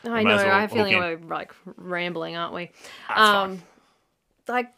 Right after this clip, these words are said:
Speaker 1: Persuasion's one of my favourite books, I feel
Speaker 2: Yeah,
Speaker 1: like, just in
Speaker 2: uh-huh.
Speaker 1: general and stuff.
Speaker 2: I
Speaker 1: And
Speaker 2: feel
Speaker 1: so
Speaker 2: like you got
Speaker 1: I'm
Speaker 2: done
Speaker 1: really
Speaker 2: dirty.
Speaker 1: attached to the character.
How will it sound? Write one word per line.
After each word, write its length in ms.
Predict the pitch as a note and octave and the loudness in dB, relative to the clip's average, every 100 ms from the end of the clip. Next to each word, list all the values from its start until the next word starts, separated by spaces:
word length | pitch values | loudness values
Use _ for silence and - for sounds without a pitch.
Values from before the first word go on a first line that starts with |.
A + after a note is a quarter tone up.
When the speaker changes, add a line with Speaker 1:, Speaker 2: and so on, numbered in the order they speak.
| - - | -20 -4
Speaker 1:
Persuasion's 500 | D#4 D#4 C4+ D#4 C#4+ | -2 4 2 2 -2
one 120 | C4 | -2
of 40 | |
my 120 | A3+ | -2
favourite 760 | A3 F#3 E3+ F3+ F3 D#3+ - - | 0 2 2 0 -4 -6 -8 -12
books, 540 | D#3+ D#3+ - - - - | -8 -8 -10 -18 -18 -10
I 140 | - | -6
feel 160 | G#2+ G#2 | -4 -2
Speaker 2:
Yeah, 160 | F2+ | -2
Speaker 1:
like, 240 | D#2+ - G#3 | -4 -4 -4
just 200 | G3+ G3 | -4 0
in 60 | G3+ | 0
Speaker 2:
uh-huh. 220 | G3 F#3+ | 0 -2
Speaker 1:
general 420 | E3 E3 E3 E3 | -4 -6 -8 -8
and 100 | G3 | -10
stuff. 180 | - E3+ | -8 -8
Speaker 2:
I 20 | |
Speaker 1:
And 60 | - | -4
Speaker 2:
feel 80 | - | 2
Speaker 1:
so 40 | |
Speaker 2:
like 40 | A3 | 6
you 60 | |
got 200 | A#3 B3 | 6 8
Speaker 1:
I'm 100 | A#3+ | 6
Speaker 2:
done 60 | A#2 | 6
Speaker 1:
really 140 | A#3 C4 A3 | 6 6 4
Speaker 2:
dirty. 60 | - | 0
Speaker 1:
attached 500 | B3+ - G#3+ - - | -8 -2 -2 -2 -10
to 80 | F3 | -8
the 120 | E3+ | -8
character. 720 | - D#3+ D#3+ D#3+ E3 D3+ | -8 -6 -6 -8 -10 -10